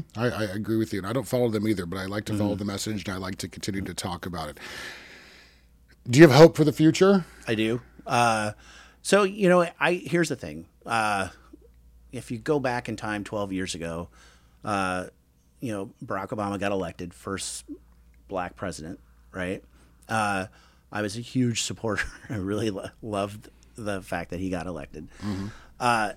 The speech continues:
Speaker 2: that was a bit of a revolution. Unfortunately, I don't think that we quite lived up to that revolution. Um, and then now we're having the counter revolution,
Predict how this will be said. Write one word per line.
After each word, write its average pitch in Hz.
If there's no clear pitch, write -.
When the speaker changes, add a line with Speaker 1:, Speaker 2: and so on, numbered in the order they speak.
Speaker 2:
that 190
was 349
a 247
bit 139
of 277
a 160
revolution. 101
Unfortunately, 127
I 110
don't 117
think 107
that 101
we 143
quite 95
lived 98
up 156
to 175
that 165
revolution. 160
Um, 139
and 156
then 185
now 180
we're 196
having 165
the 156
counter 147
revolution, 82